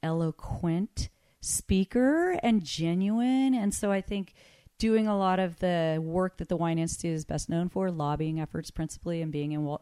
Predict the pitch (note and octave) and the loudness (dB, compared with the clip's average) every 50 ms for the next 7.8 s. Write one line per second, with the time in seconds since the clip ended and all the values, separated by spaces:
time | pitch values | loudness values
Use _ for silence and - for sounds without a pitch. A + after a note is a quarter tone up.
0 | _ - E3+ D#3+ D#3 - - D#3+ - D#3+ D#3 D3 D3 D3 C#3+ - - - A#3 A#3+ | _ -6 -4 -4 -4 -2 -2 -2 0 0 -2 -2 -4 -6 -8 -8 -6 -4 -2 0
1 | A#3 A#3 - - - - - - - C4 D4 C4 A#3 G#3+ A3 A3+ A#3 C#4+ D#4 D#4 | 0 -2 -4 -8 -20 -20 -14 -6 0 0 0 0 0 -2 -2 0 2 4 4 4
2 | D4+ D4 C#4 A#3 A3 G#3 G3+ G3+ F#3+ - G3+ G3 F#3 E3+ E3+ D#3 D#3 E3+ E3 E3+ | 4 4 4 4 4 2 2 0 0 0 2 2 4 2 2 2 2 2 2 2
3 | F3 F3+ - - - F#3 F#3 F3 F3 F3 E3+ E3+ E3 E3 - - - _ _ _ | 2 0 -2 -4 0 2 4 4 4 4 4 2 2 0 -2 -10 -20 _ _ _
4 | - - _ _ _ - - - A3 G#3+ A3 A3+ A3+ A3 - - G#3 G3 F#3+ _ | -20 -20 _ _ _ -2 2 4 6 6 8 6 6 6 4 4 2 2 2 _
5 | - F3 E3+ D#3+ D3+ D3+ - _ - - G3+ F3+ F3+ F3+ F3+ F#3 F#3 F#3 - - | -2 -2 -2 -2 -6 -10 -12 _ -2 0 2 4 4 6 6 6 4 4 0 -2
6 | F3 E3+ E3 D#3+ D#3+ - - E3+ D#3+ - E3 E3 E3 D#3+ D#3 - E3+ E3 E3 D#3 | -2 -2 -2 -2 -4 -6 -6 -8 -6 -4 -4 -2 -2 -4 -4 -6 -6 -4 -4 -2
7 | D3+ D3 D3 D3 D3 D3 D3+ D#3 D#3 D#3 D3+ D3 D3 D3 D3 | -4 -2 -2 0 0 0 2 2 2 2 0 0 0 0 -2